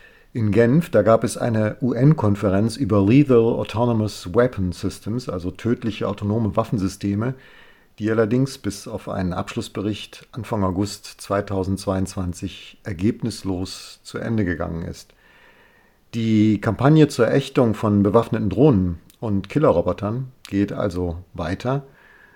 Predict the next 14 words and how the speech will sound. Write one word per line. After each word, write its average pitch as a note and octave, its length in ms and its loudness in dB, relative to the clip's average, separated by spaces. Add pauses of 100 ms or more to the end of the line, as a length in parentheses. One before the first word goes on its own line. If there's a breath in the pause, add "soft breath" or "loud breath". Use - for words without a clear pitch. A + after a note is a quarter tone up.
(140 soft breath)
Vielleicht A2 520 0
schreibt - 680 -2
die G#2 140 -6
eine A#2+ 540 0
oder G2+ 200 0
der G2 160 -2
andere G#2 320 0
ja F#2+ 640 2
einem F#2 420 -2
oder F2+ 300 -6
einer G2 300 2
Bundestagsabgeordneten F#2+ 1700 -4
der F#2 140 -6
Wahl. F#2+ 400 -2